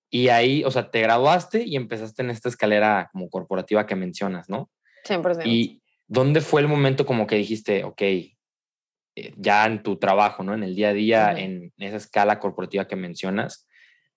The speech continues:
Speaker 1: o sea, ¿cómo dijiste, o llegaste a la conclusión de que, oye, ¿sabes qué? El mundo corporativo, pues, no está haciendo lo que yo esperaba, no es lo que yo quiero,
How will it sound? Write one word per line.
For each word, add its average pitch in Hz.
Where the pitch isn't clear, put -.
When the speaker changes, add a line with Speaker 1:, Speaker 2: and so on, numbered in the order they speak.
Speaker 1:
o -
sea, -
¿cómo 117
dijiste, 110
o 101
llegaste 101
a 117
la 104
conclusión 104
de 95
que, 107
oye, 101
¿sabes 104
qué? -
El 104
mundo 101
corporativo, 98
pues, -
no 101
está 104
haciendo 107
lo 101
que 92
yo 98
esperaba, 120
no 107
es -
lo 104
que -
yo 90
quiero, 143